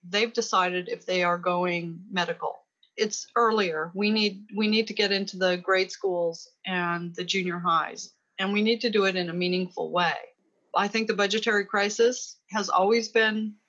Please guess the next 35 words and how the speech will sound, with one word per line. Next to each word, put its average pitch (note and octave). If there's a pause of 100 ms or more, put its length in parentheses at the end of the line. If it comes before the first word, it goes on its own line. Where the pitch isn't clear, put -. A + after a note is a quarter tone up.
(100)
a F#3+
reality G#3
that G#3
we G3+
grapple G3+
with, C4 (260)
and G3+
it's F#3+
only G#3
going G3
to F#3+
become F3+
worse. E3+ (500)
They A#3+
need C#4
to C4
touch A#3+
trees. A#3 (200)
They G#3
need B3
to A#3+
be A#3+
wowed F#3 (240)
by F#3+ (180)
nature. G#3 (140)
They G#3
need B3
to A#3
see G3+ (180)
that G3
it's G3+
not G#3+
something A3
to F#3+
fear. F#3